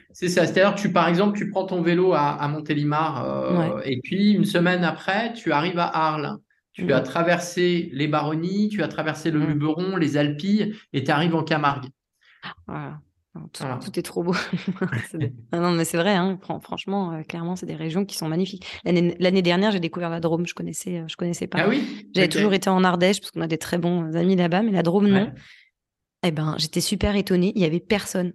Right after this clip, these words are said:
Speaker 2: Franchement, c'était la
Speaker 1: Ouais.
Speaker 2: première semaine d'août, il y avait personne. Alors, je sais pas si on était dans un coin de la Drôme qui était un peu moins, euh, touristique.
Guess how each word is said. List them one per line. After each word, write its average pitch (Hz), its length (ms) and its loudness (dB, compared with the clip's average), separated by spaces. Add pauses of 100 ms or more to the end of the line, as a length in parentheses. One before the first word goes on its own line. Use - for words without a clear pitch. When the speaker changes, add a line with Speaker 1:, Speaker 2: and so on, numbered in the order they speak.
Speaker 2:
Franchement, 180 340 -2
c'était - 140 -4
la 135 60 0
Speaker 1:
Ouais. - 60 -4
Speaker 2:
première 185 220 -2
semaine 180 300 2
d'août, 226 200 0
il - 40 -4
y - 20 -4
avait 214 100 -2
personne. - 460 -6
Alors, 170 140 -4
je 175 80 -2
sais 190 100 -2
pas 220 140 0
si 226 80 0
on 196 80 4
était 175 160 0
dans 170 180 2
un 165 320 -2
coin 208 220 0
de 190 80 0
la 185 80 2
Drôme 208 240 2
qui 196 80 -4
était 170 100 -4
un 165 120 -2
peu 190 120 -4
moins, 185 440 0
euh, - 20 -4
touristique. 185 640 -6